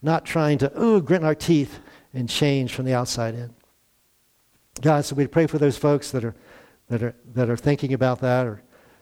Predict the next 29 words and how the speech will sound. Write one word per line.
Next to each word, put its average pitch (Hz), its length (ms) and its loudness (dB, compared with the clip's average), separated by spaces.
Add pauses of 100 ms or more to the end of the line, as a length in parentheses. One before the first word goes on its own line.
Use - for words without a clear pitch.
(220)
that 120 260 -12
they 131 120 2
would 117 180 -2
make 120 160 0
that 123 140 -2
decision 117 420 -8
this - 160 -10
morning. 120 320 -10 (760)
Uh, 190 140 0
most 170 300 2
of, - 280 -6
most 156 240 2
of 151 60 -2
us 135 160 -2
here 139 220 2
are 127 60 -2
Jesus 120 340 -2
followers. 135 680 -2
Uh, 120 100 -12 (440)
we 135 80 -2
come 131 220 -2
here 135 100 2
to 127 80 -2
worship. 135 460 -2
We 127 40 -12
come 131 200 -4
here 127 100 -2
to 117 80 -4
learn. 131 400 -4